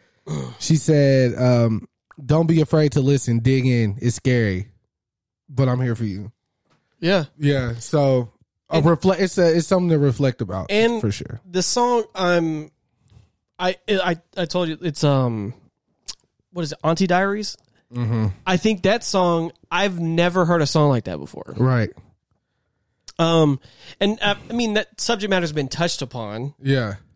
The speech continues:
Speaker 2: Like Jay-Z talking about his mother.
Speaker 1: Right.
Speaker 2: Uh, coming out as, as gay.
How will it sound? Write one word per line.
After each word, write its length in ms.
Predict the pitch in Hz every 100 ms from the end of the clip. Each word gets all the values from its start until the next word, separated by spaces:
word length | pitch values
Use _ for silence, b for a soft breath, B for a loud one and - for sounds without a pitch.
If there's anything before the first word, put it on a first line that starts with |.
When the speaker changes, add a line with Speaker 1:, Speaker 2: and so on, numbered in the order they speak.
| _
Speaker 2:
Like 300 | 147 139 123
Jay-Z 400 | 123 147 139 131
talking 240 | 127 131 123
about 140 | 120
his 140 | 123 123
mother. 380 | 127 117 131 - _ _ _ 123
Speaker 1:
Right. 340 | 120 110 107 -
Speaker 2:
Uh, 260 | 160 139 127
coming 320 | 151 139 127
out 140 | 123 113
as, 280 | 110 - - -
as 180 | 123 117
gay. 280 | 117 117